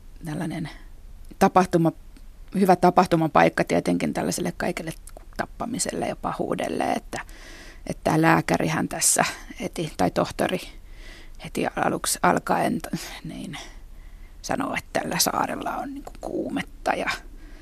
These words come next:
sairauksia siellä saarella. Ja sit myös nämä merirosvot, nämä pahat, pahat roistot, niin ne on sen verran typeriä ja likaisia, että ne ei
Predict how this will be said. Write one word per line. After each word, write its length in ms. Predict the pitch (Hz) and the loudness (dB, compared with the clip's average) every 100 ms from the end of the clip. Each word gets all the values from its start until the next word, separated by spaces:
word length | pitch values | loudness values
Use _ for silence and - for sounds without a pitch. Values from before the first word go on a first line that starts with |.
| - - - - | -16 -16 -16 -6
sairauksia 840 | - - - - - - - - | 2 4 4 4 2 4 4 6
siellä 260 | - - - | 4 2 2
saarella. 600 | - - - 180 156 - | 4 4 2 2 0 0
Ja 120 | - | 0
sit 220 | - - | -4 -2
myös 220 | 165 165 180 | 0 2 2
nämä 160 | - | 2
merirosvot, 880 | 175 170 170 165 165 - 165 - - - - | 4 4 4 4 4 4 2 -2 -4 -12 -12
nämä 140 | - - | -8 -4
pahat, 460 | - 156 156 - - - - - - - - | -2 0 0 -4 -12 -16 -16 -16 -16 -16 0
pahat 360 | 180 180 185 - | 4 6 6 4
roistot, 600 | 180 185 180 - - 175 180 | 8 10 10 6 2 0 2
niin 320 | 165 156 165 | 2 2 2
ne 100 | 165 | 2
on 120 | - - | 0 0
sen 140 | - | -2
verran 220 | - - | -2 0
typeriä 580 | 170 - - - - - - - - - - - - 185 | -2 2 2 4 4 2 -2 -16 -18 -16 -16 -16 -8 -2
ja 80 | |
likaisia, 640 | 165 160 170 160 165 113 107 - - | 0 6 8 8 6 2 0 0 -8
että 240 | - - | -6 -4
ne 80 | 180 | -2
ei 260 | - - | -2 -2